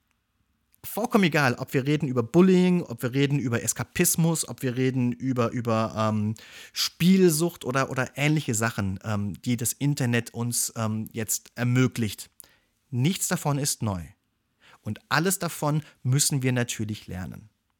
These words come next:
Ich, ich, ich sag das immer, ähm, anhand des, des, des Beispiels einer, einer Straßenampel. Wenn wir Kinder haben, dann werden wir diese Kinder nicht vom ersten Tag an alleine über die Straße gehen lassen.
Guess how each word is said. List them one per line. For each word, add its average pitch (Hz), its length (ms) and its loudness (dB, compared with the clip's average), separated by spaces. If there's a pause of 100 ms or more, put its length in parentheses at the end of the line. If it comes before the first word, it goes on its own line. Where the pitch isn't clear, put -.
(1160)
Ich, - 160 -6
ich, - 160 -8
ich 160 100 -2
sag - 180 -2
das 175 120 0
immer, 160 420 2
ähm, 143 440 0 (160)
anhand 139 240 -2
des, 139 240 -4
des, 131 160 -6
des - 160 -4
Beispiels - 360 -4
einer, 123 220 -2
einer 117 180 -4
Straßenampel. - 640 -12 (760)
Wenn 170 120 4
wir 233 80 4
Kinder 135 420 0
haben, 87 300 -10 (500)
dann 131 220 2
werden 190 260 2
wir 165 60 2
diese 127 220 0
Kinder 196 480 2
nicht 156 480 0 (640)
vom 151 160 -2
ersten 180 340 2
Tag 139 240 0
an 151 140 0
alleine 117 260 4
über 117 80 -2
die 117 60 -2
Straße 104 380 -2
gehen 90 180 -6
lassen. - 320 -10